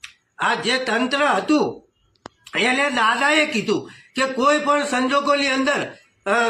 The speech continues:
સોફિયાન મલિકને ગિરફ્તાર કરો અને આની કાયદેસરની કાર્યવાહી કરો. તો આની અંદર તમે યુવા ધારાસભ્ય કઈ જગ્યાએ આવ્યા?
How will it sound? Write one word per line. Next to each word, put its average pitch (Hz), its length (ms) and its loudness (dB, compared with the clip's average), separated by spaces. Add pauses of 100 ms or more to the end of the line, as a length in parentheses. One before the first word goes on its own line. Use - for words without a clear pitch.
સોફિયાન 262 420 0
મલિકને 269 540 0
ગિરફ્તાર 262 560 0
કરો 247 380 -2 (220)
અને 247 180 0
આની 277 240 2
કાયદેસરની 269 680 -2
કાર્યવાહી 233 540 0
કરો. 220 240 -2 (320)
તો 269 60 2
આની 269 360 2
અંદર 302 320 0
તમે 285 260 -2
યુવા 285 280 0
ધારાસભ્ય 277 560 -2
કઈ 330 240 0
જગ્યાએ 208 360 -2
આવ્યા? 117 260 -8